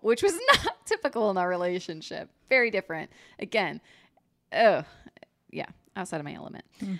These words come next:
Speaker 1: Um, so we're out there, and as we're all drinking and sharing, I start to pick up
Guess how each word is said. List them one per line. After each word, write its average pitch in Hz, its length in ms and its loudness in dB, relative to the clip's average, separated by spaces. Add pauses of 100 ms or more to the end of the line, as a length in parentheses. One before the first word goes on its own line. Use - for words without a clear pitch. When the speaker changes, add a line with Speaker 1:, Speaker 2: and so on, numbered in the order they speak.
(120)
Speaker 1:
Um, 202 380 4
so 202 240 4
we're 202 140 4
out 196 280 2
there, 175 380 2
and 165 480 -4 (760)
as 240 280 6
we're 233 120 6
all 180 380 6 (540)
drinking 170 640 -2
and 165 180 -6
sharing, 160 720 -6 (1300)
I 226 160 2
start 214 360 -2
to 214 80 -8
pick - 260 -4
up 160 260 -2